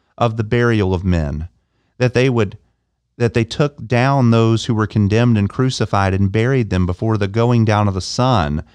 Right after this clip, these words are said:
I should not mistake if I said that the death of Ananus was the beginning of the destruction of the city of Jerusalem,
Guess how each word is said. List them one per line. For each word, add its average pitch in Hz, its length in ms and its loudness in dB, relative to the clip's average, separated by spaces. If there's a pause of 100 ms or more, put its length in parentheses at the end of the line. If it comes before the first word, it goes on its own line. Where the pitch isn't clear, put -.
(400)
I 120 200 2
should 143 240 -4
not 107 200 -2
mistake 113 480 -4
if 95 100 -6
I 101 140 0
said 104 400 -4
that - 140 -20
the 101 60 -6
death 113 300 -2
of 95 180 -2
Ananus 107 480 0
was 101 180 -2
the 98 100 -4
beginning 113 680 0
of 104 220 -4
the 101 100 -2
destruction 123 840 -2
of 101 200 -4
the 101 80 -2
city 123 540 -4
of 107 80 -4
Jerusalem, 107 800 -2